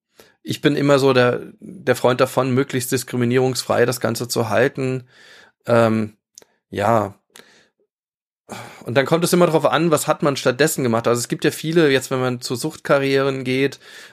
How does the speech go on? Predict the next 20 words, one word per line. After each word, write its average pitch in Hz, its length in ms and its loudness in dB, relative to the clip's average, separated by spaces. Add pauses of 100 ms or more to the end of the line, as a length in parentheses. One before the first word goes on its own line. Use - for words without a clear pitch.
(140)
äh, 123 240 4
die, 123 640 -6
die 123 380 -4
ja 120 280 2
auch 127 220 0
während 135 720 0
der 120 160 2
aktiven 139 580 -6
Konsumzeit, 127 960 0
selbst 123 260 -2
wenn 127 160 -4
sie 123 200 -2
alles 127 300 -2
andere 139 300 -2
nicht 131 180 -6
mehr 123 100 -4
so 120 100 -4
richtig 135 340 -2
auf 123 140 -2
den, 120 300 -4